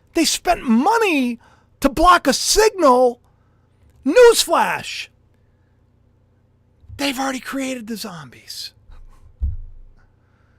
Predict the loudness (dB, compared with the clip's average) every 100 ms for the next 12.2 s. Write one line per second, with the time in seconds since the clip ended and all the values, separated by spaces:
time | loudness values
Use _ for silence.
0 | _ _ _ _ -8 -8 -8 -8 -8 -6
1 | -4 -4 -2 -2 -2 -6 -2 0 -2 -4
2 | -4 -6 -12 -14 -10 -12 -12 -8 -6 -6
3 | -8 -10 -10 _ _ _ _ _ _ _
4 | _ -4 -2 -2 -4 -6 -8 -12 _ _
5 | _ _ -14 -10 -6 -2 -2 -2 -4 -2
6 | -4 -6 _ _ _ -6 -4 -2 -4 -4
7 | -8 -6 -6 -6 -6 -4 -4 -2 -2 -2
8 | -4 -4 -6 -6 -6 -4 -4 -4 -4 -6
9 | -8 -8 -6 -8 -10 -12 -12 -14 _ _
10 | _ _ _ -16 -12 -10 -8 -10 -6 -2
11 | -2 -2 -6 -4 -2 -2 -4 -6 -4 -2
12 | -2